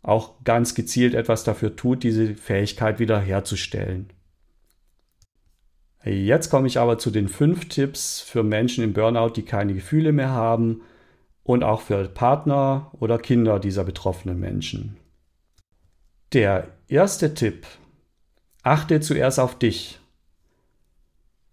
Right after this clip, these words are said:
Wenn du dich ausgebrannt fühlst, ist es wichtig, dass du dich erstmal um dich selbst kümmerst.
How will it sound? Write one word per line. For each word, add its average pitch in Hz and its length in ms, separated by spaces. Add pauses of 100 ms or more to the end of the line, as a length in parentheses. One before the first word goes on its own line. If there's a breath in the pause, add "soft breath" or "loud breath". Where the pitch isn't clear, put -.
(800)
Wenn 117 180
du 113 80
dich 113 240
ausgebrannt 113 680
fühlst, 123 380
ist 131 140
es 123 180
wichtig, 135 380
dass 123 220
du 120 80
dich 113 180
erstmal 120 340
um 110 160
dich 110 160
selbst 131 340
kümmerst. 98 680